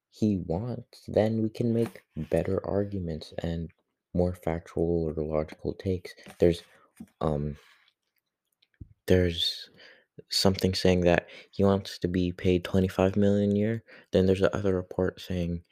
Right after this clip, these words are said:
that he wants to be the highest paid non-quarterback in the league.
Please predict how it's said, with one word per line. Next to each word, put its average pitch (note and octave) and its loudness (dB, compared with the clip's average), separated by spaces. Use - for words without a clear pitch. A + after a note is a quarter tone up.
that D#2+ -4
he - -8
wants F2 -4
to E2+ -6
be E2+ 2
the F2 -4
highest E2 -6
paid D#2 -4
non-quarterback D#2+ -4
in C#2+ -8
the C2+ -2
league. C2+ -6